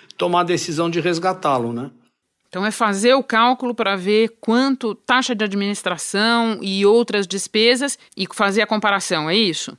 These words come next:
Speaker 1: É, e exatamente. Por exemplo, alguém que vai sacar pouco, provavelmente vai fazer um investimento de varejo. Os investimentos de varejo, se você não os conhece bem,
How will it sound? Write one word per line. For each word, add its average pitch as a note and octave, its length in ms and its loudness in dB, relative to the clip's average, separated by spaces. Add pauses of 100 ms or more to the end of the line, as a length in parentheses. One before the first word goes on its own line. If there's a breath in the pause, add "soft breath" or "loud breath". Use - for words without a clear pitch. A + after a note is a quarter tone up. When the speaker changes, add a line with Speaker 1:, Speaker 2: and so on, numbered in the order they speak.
Speaker 1:
É, F#3+ 240 0
e D3+ 140 0
exatamente. F#3+ 640 2
Por G3 220 0
exemplo, C#3+ 340 0
alguém D#3+ 240 2
que - 80 -8
vai D3+ 160 0
sacar C3 320 -2
pouco, E3+ 580 0 (320 loud breath)
provavelmente D#3+ 680 0
vai F3 120 2
fazer E3+ 220 -2 (220)
um D3+ 260 0
investimento D#3+ 560 0
de D#3+ 80 -2
varejo. D3+ 500 2
Os C3+ 120 -2
investimentos F#3 600 0
de C3+ 120 -4
varejo, C3 560 0
se C#3 100 -6
você D3 240 -2
não F3 180 0
os D3+ 120 0
conhece C#3 480 -2
bem, D3 340 0